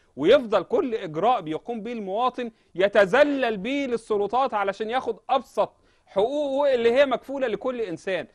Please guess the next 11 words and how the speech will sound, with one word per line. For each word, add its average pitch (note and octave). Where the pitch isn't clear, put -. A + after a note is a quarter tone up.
دايما، B3
دايما F#3+
الأنظمة E3+
دي A3+
لا G3+
تتعايش E3+
ولا F3+
تقتات F#3
إلا F3
على C#3+
كرامة E3